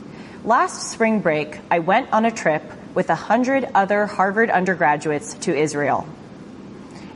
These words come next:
It was one of the most extraordinary experiences of my life, and I will always be grateful to Harvard for that. I recall the trip with awe and joy,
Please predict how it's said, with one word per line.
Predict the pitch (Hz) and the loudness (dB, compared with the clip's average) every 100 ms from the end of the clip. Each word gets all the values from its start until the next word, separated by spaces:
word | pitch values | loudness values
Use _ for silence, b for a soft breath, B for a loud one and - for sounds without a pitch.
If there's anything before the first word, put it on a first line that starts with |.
| - | 0
It | 202 | 0
was | 285 247 | 2 2
one | 214 202 | 4 2
of | 180 | 2
the | 190 | 2
most | 175 165 165 - | 4 4 2 -4
extraordinary | - - - - 214 240 240 240 240 | -8 -6 -4 2 4 4 4 6 4
experiences | 233 - 175 160 160 160 160 | 2 -2 0 2 0 0 -2
of | 160 | 0
my | 160 156 | 2 2
life, | 160 143 143 - - - B B B | 4 2 2 -4 -16 -16 B B B
and | 180 | 2
I | 170 | 4
will | 170 - - | 4 2 2
always | 202 202 180 165 | 4 4 0 0
be | 175 | -2
grateful | - 160 160 - 147 117 - | 2 0 0 0 0 0 -4
to | 165 | 0
Harvard | 156 151 143 | 2 2 -2
for | - 147 | -4 0
that. | 151 147 - - - - - - - - - - - - B B B B - | 2 2 -4 -16 -16 -18 -18 -16 -16 -18 -18 -18 -18 -18 B B B B 0
I | |
recall | 202 208 - 247 302 | 2 0 2 4 4
the | 294 | 4
trip | - 202 170 165 - - | 0 2 2 2 -10 -2
with | 175 - - | -2 0 2
awe | 190 202 233 | 6 6 4
and | - 214 | 2 0
joy, | 175 165 151 139 143 | 2 4 4 4 0